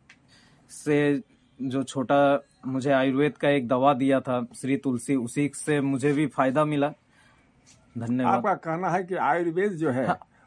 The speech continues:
Speaker 2: वो जीवन के लिए एक वरदान है।
Speaker 1: बिल्कुल।
Speaker 2: जीवन, आ, ये, ये दवा खाने के बाद आपने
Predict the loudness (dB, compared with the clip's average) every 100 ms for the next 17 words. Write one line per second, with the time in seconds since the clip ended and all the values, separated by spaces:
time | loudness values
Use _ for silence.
0 | _ -2 0 -2 0 0 -2 0 0 -2
1 | -6 -2 0 4 4 4 0 -6 -20 _
2 | _ -2 0 -2 -4 -16 _ _ _ _
3 | -12 -6 -4 -2 -4 -4 -4 -6 -6 -6
4 | -8 -2 0 0 -2 -4 -4 -2 0 0
5 | 0 -2 -2 -6 -6